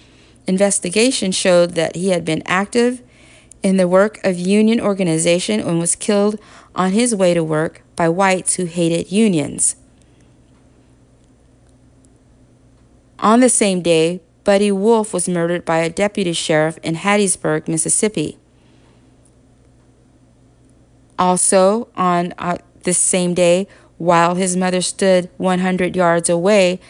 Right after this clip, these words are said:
J C Farmer, a veteran, was shot dead near Bailey, North Carolina, by a posse of twenty to twenty-five men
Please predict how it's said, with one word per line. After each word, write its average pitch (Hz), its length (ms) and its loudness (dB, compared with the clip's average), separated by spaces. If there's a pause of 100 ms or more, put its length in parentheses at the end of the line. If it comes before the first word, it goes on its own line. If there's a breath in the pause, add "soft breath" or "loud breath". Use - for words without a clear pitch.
(360 loud breath)
J 208 260 4
C 196 340 0
Farmer, 185 600 -2
a 170 140 -4
veteran, 180 560 2
was 170 100 0
shot 180 420 -2
dead 175 440 2 (360 loud breath)
near 180 160 0
Bailey, 190 400 2
North 180 320 -2
Carolina, 180 600 0
by 170 160 0
a 165 80 0
posse 202 440 -2
of 170 120 -8
twenty 208 320 0
to 190 80 -6
twenty-five 170 640 -2
men 190 340 0